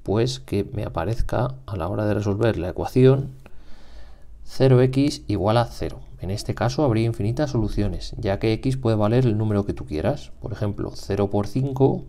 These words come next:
es cero. Cero por siete también es cero, es decir, cero por lo que valga la x siempre va a salir cero. Y otro caso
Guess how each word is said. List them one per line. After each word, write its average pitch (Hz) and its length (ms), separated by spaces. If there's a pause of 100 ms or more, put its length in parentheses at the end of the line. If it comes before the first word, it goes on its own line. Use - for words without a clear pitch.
(640)
es 104 200
cero. - 300 (640)
Cero - 340
por - 160
siete 131 360 (140)
también 98 300
es 90 140
cero, 101 200
es 98 60
decir, 95 320
cero 120 360
por 92 180
lo 87 120
que 85 120
valga 98 360
la 107 140
x 131 260
siempre 113 280
va 95 120
a 90 40
salir 127 280
cero. - 360 (1080)
Y 139 140
otro 151 260
caso 131 440